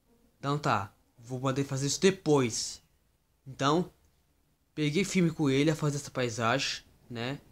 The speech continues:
Peguei firme. E nós estamos aqui do Zedo.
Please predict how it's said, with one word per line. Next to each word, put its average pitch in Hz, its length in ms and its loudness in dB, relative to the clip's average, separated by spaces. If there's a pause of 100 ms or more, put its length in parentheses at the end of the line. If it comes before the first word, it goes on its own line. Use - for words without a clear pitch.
Peguei 139 240 -2
firme. 143 540 -2 (760)
E 143 120 -8
nós 143 220 0
estamos 151 380 0
aqui 151 320 -2
do 185 120 0
Zedo. 131 400 2